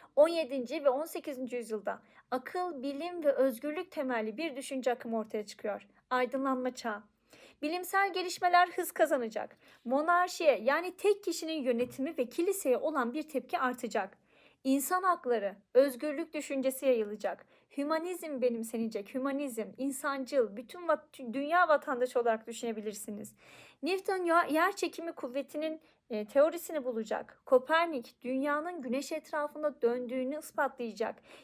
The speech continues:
Yine Galileo, dünyanın yuvarlak olduğunu kanıtlanacak. E, Descartes, bilimsel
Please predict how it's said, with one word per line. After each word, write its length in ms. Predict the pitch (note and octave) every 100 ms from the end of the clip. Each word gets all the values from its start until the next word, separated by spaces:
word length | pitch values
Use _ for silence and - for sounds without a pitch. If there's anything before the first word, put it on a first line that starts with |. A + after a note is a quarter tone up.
| -
Yine 200 | B3+ D4
Galileo, 720 | B3+ C4 C#4 C#4+ D#4 A3+ G#3 -
dünyanın 360 | A#3 C4 C#4+
yuvarlak 580 | E4+ C#4+ C#4+ C#4+ D#4+ -
olduğunu 320 | F4 D#4 D#4
kanıtlanacak. 720 | C#4 C4+ A3+ A3+ A3 G3+ D#4+ E4+ - - - - _
E, 40 | A#3 A3 A3+ A3 G#3 -
Descartes, 640 | D4+ D4+ E4+ D#4+ D#4+ - - -
bilimsel 680 | A#3 B3+ C4 D#4+ E4+ D#4+